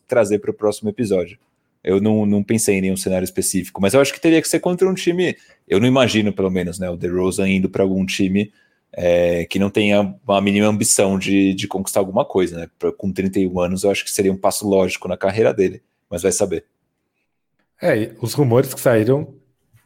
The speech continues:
Speaker 2: são rumores, obviamente, mas dizem que ele gostaria de voltar pra Conferência Leste, né?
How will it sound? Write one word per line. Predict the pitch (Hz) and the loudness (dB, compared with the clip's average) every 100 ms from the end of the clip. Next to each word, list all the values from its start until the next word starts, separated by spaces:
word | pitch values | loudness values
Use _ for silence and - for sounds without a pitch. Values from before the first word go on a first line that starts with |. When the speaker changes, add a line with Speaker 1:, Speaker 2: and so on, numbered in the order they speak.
| _ | _
Speaker 2:
são | - 113 | -8 -4
rumores, | 95 104 90 117 156 | -2 -2 0 -2 -2
obviamente, | 92 90 92 98 104 139 | -4 -4 -4 -4 -4 -4
mas | 139 | -4
dizem | 120 120 135 151 | -4 -6 -4 -6
que | - | -4
ele | 139 160 | -4 -4
gostaria | - 127 123 127 117 | -4 -4 -2 -2 -2
de | |
voltar | 117 117 117 | 0 0 0
pra | 117 117 | -2 -4
Conferência | 127 131 123 156 | -4 -4 -2 -2
Leste, | 156 98 - - | 0 0 -4 -10
né? | 90 | -12